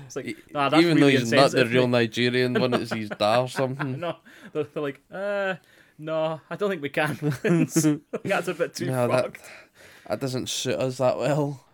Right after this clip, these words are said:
Speaker 1: Right. Do you want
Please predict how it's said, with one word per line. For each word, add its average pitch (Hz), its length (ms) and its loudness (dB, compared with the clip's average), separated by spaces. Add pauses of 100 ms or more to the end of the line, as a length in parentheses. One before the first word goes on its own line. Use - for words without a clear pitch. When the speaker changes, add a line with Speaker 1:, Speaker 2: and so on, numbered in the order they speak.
(160)
Speaker 1:
Right. 151 300 -4 (720)
Do 180 180 -2
you 160 440 -8
want 131 500 -6